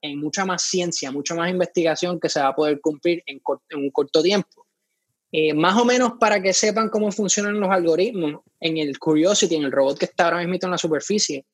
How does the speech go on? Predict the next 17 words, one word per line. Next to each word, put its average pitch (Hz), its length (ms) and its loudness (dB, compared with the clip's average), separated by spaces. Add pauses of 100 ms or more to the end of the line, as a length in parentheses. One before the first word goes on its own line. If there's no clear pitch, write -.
(340)
solamente 233 440 2
lleva 254 280 2
una 170 180 0
computadora 180 540 0
principal. 156 480 -4
Esa 180 180 0
computadora 214 720 0
lo 160 140 -2
que 160 100 0
hace 214 220 0
es 208 60 -12
que 151 120 -2
toma 185 240 -4
fotos, 214 640 -2 (920)
procesa 180 420 0
esas 208 200 0
fotos, 208 680 -2